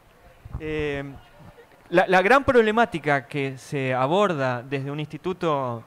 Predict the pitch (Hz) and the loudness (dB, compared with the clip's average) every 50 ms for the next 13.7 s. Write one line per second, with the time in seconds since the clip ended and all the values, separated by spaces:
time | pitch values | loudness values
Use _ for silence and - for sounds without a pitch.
0 | - 127 127 117 - 135 127 - - 202 208 190 175 165 180 202 226 226 - _ | -10 -10 -10 -6 -4 -6 -6 -4 -6 -6 -4 -2 0 0 0 -2 -4 -6 -12 _
1 | _ _ _ _ _ - - _ _ _ - 175 190 196 - - - _ _ _ | _ _ _ _ _ -20 -20 _ _ _ -8 -6 -6 -6 -8 -14 -18 _ _ _
2 | _ _ _ _ _ - 254 277 262 - - 190 - - 165 180 190 202 196 185 | _ _ _ _ _ 0 0 0 -2 -2 -4 -6 -4 -4 -4 -4 -2 -2 0 -2
3 | 175 165 - 180 175 - 220 226 208 202 214 233 254 247 - _ _ - - _ | -2 -2 -4 -6 -6 -4 -4 -2 -2 -2 -2 -4 -10 -14 -20 _ _ -20 -20 _
4 | _ _ _ _ - 143 156 156 156 - 208 196 214 214 196 - - - - - | _ _ _ _ -6 -4 -4 -4 -4 -6 -6 -4 -4 -4 -4 -6 -12 -18 -12 -12
5 | 160 - - 175 180 214 233 226 208 190 185 175 - 196 208 220 - - - _ | -12 -8 -6 -6 -4 -2 -2 -2 -2 -2 -6 -8 -6 -6 -6 -8 -10 -16 -20 _
6 | _ _ _ _ _ _ - 147 - - 214 226 208 196 185 196 196 - - - | _ _ _ _ _ _ -14 -10 -6 -6 -6 -4 -2 -4 -2 -4 -4 -8 -12 -18
7 | - - - - - - _ _ _ _ 180 185 185 - 214 196 180 156 151 185 | -20 -20 -20 -20 -20 -20 _ _ _ _ -6 -6 -4 -4 -6 -4 -4 -6 -6 -4
8 | 240 220 160 - 135 131 127 175 180 185 170 151 147 139 - 175 - - 202 196 | -4 -4 -4 -4 -6 -8 -6 -6 -6 -6 -4 -6 -6 -6 -8 -14 -10 -6 -6 -6
9 | 175 - - 151 151 165 170 165 175 160 160 170 185 214 214 170 156 139 135 139 | -6 -10 -6 -2 0 0 0 0 -4 -4 -4 -4 -2 -2 -2 -2 -2 -2 -2 -2
10 | 147 156 151 156 156 147 139 131 135 151 165 165 170 175 202 226 196 143 120 123 | -4 -4 -4 -6 -6 -6 -6 -8 -6 -4 -2 -2 0 0 0 0 0 -2 -2 -6
11 | - - - - - - _ - - - 160 160 160 156 151 151 147 147 143 - | -12 -20 -20 -20 -20 -20 _ -20 -10 -6 -4 -2 0 0 0 -2 -2 -4 -4 -6
12 | 180 175 - 190 196 233 240 240 - 262 254 233 196 185 180 247 247 233 226 214 | -8 -8 -6 -6 -4 -4 -6 -6 -4 -4 -4 -4 -6 -6 -6 -6 -6 -4 -6 -8
13 | - - - - - 180 170 233 262 269 254 233 214 | -8 -10 -18 -16 -16 -12 -8 -4 -2 -2 -2 -4 -4